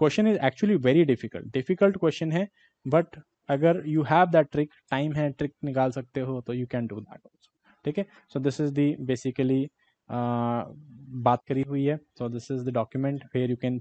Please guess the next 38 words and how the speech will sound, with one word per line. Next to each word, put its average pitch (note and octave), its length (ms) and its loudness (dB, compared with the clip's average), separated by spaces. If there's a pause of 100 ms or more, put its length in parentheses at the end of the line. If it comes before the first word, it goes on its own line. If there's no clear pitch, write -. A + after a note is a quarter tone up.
(140)
check D3+ 180 2
out D#3 180 6 (460)
कि C#3 100 -4
how C3+ 320 4 (480)
ये D#3 80 4
basically D#3+ 560 2
it D#3 60 0
is E3 120 2 (460)
pro D#3+ 220 6
and D3 140 0 (160)
against C#3 380 -2
of C#3 140 4 (200)
cold C#3 240 4
asphalt C3+ 460 -2
technology B2 500 -4
and F3 80 -4 (400)
hot C3+ 180 4
asphalt A2+ 540 -6
technology। A2+ 440 -14
तो B2+ 80 -4
आप A#2+ 120 -4
इसको C3 220 -6
देख B2+ 180 -2
सकते C#3 240 -6
हो C3+ 40 0
जाके, C#3 340 0 (440)
अम, B2+ 320 -2 (920)
easy, A3 340 4 (400)
अ, D3+ 440 4
read C#3 220 2
out E3 160 4 (140)
but D#3 100 2 (180)
very C#3+ 280 2
difficult A#2+ 360 -2 (100)
to B2+ 100 -6
do B2 360 -8
the A2+ 100 -4
question। - 440 -18